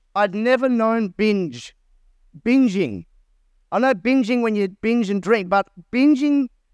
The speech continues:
on episodes on Netflix, I had, "What is that?"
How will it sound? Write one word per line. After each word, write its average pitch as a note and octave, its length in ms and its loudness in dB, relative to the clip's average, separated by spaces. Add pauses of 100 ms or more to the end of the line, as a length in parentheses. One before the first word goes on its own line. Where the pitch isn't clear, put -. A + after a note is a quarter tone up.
(280)
on F#3+ 100 2
episodes G3+ 640 0
on F#3+ 160 0
Netflix, G3+ 540 -6
I F#3+ 160 2
had, F#3+ 260 -2 (1300)
"What C4 200 2
is A#3+ 120 2
that?" A3 280 0